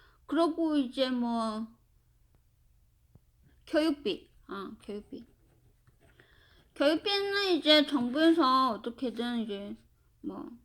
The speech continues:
다 무료 교육으로 학교에서 해주잖아요. 아, 뭐 무료 교육,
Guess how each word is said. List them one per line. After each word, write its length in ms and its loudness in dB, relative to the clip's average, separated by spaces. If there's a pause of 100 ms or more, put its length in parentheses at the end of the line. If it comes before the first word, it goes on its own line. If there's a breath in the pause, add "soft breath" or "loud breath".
다 300 -12
무료 340 -4
교육으로 520 -2
학교에서 440 -10
해주잖아요. 920 -6 (3250 soft breath)
아, 580 -4
뭐 320 -8 (1040)
무료 300 4
교육, 480 -2